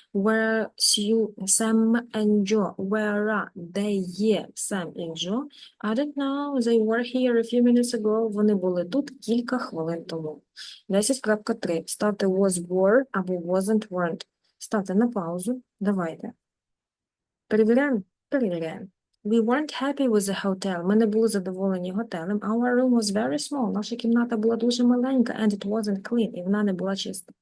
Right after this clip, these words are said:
Mark at work. Mark що? Was. Wasn't. Ось же ж друге. Wasn't at work last week because he was ill. He's better now. Йому вже ліпше. Він не був на роботі минулого тижня, тому що він хворів.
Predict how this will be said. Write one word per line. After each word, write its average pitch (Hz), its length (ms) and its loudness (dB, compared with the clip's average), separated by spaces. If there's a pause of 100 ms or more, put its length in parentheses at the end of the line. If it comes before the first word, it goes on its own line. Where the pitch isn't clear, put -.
(580)
Mark 240 460 2
at 240 220 -4
work. 180 320 -2 (440)
Mark 202 500 0
що? - 520 -4 (120)
Was. 185 640 -4 (240)
Wasn't. 196 800 -2
Ось 190 160 0
же 185 120 -2
ж 170 100 -6
друге. 190 320 0 (340)
Wasn't 185 540 -2
at 247 200 -6
work 220 420 0 (420)
last 214 300 0
week 240 180 2
because 214 460 0
he 165 220 2
was 202 640 2
ill. 185 400 0
He's 220 220 0
better 220 400 -2
now. 151 400 -4 (240)
Йому 220 240 6
вже 214 200 4
ліпше. 208 400 0
Він 208 160 4
не 220 80 6
був 202 200 2
на 196 140 4
роботі 190 420 -2
минулого 202 420 0
тижня, 311 320 -4
тому 208 220 0
що 233 160 -6
він 170 140 -8
хворів. 165 380 -8